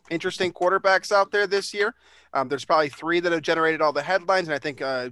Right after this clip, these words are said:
everyone has their own favorite. Uh, what do you think the Vikings are gonna do if, if they're trading up for a quarterback? This is the first question. If the Vikings are trading up for a quarterback, which one is it? Which one do you think fits the Vikings the most, in your opinion?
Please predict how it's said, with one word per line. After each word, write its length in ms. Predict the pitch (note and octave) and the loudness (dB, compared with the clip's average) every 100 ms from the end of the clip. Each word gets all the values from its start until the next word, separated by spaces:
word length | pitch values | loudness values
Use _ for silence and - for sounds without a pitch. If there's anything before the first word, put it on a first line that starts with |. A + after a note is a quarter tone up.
| C3+ | -8
everyone 280 | D#3 D#3 D#3 | -6 -4 0
has 200 | D#3 C#3 | -2 0
their 160 | C#3 | -2
own 160 | C#3 C3 | -2 -4
favorite. 400 | D3 F3+ F3+ G#3+ _ _ - _ - | -4 -2 -2 -4 _ _ -20 _ -2
Uh, 300 | D3+ C#3+ C#3 B2+ _ _ _ _ _ _ _ _ _ _ _ _ _ _ _ - _ _ - | 4 6 4 0 _ _ _ _ _ _ _ _ _ _ _ _ _ _ _ -20 _ _ -2
what 120 | B3+ | 0
do 80 | D#4 | 0
you 60 | |
think 200 | B3+ A#3 | -2 -4
the 60 | E3+ | 2
Vikings 400 | E3+ E3+ D3+ C3+ | 2 2 0 -6
are 40 | |
gonna 160 | C#3+ C3 | -6 -6
do 220 | C3+ C3+ - | -6 -8 -2
if, 420 | A#3+ C4 - - _ _ _ _ | 4 4 2 -20 _ _ _ _
if 140 | A#3 | 0
they're 120 | D#4 B3+ | 2 2
trading 260 | B3 A#3 | 2 4
up 100 | G3+ | 4
for 100 | F#3+ | 2
a 40 | E3+ | 0
quarterback? 300 | C#3+ B2 G3 | 0 -2 -4
This 120 | - | -2
is 40 | |
the 60 | G#3+ | 0
first 220 | D#3+ - | 0 -4
question. 300 | - - - _ _ _ _ | -10 -14 -20 _ _ _ _
If 80 | F#3 | -4
the 80 | F#3+ | 2
Vikings 320 | A3 D4+ B3+ | 4 4 2
are 60 | A3+ | 0
trading 280 | G#3+ G#3 G3 | 4 4 4
up 100 | - | 2
for 140 | E3+ | 0
a 40 | |
quarterback, 460 | - C#3+ B2 C3 - | 0 -4 -4 -6 -6
which 160 | D3 C3+ | -8 -8
one 120 | A#2 | -10
is 140 | F#2+ | -12
it? 80 | - _ | -20 _
Which 220 | F3+ - | -2 0
one 100 | G#3+ | 0
do 60 | F#3+ | 0
you 80 | F3 | -2
think 240 | E3+ D#3 | -4 -4
fits 260 | - D#3+ - | -4 -6 -4
the 100 | D3 | 0
Vikings 360 | C#3 C#3+ C3 | 0 -2 -12
the 100 | - | -10
most, 340 | B2 B2 A2+ C3 | -6 -6 -8 -14
in 120 | A#2 | -12
your 140 | A#2+ | -12
opinion? 340 | G#2+ - - | -12 -16 -20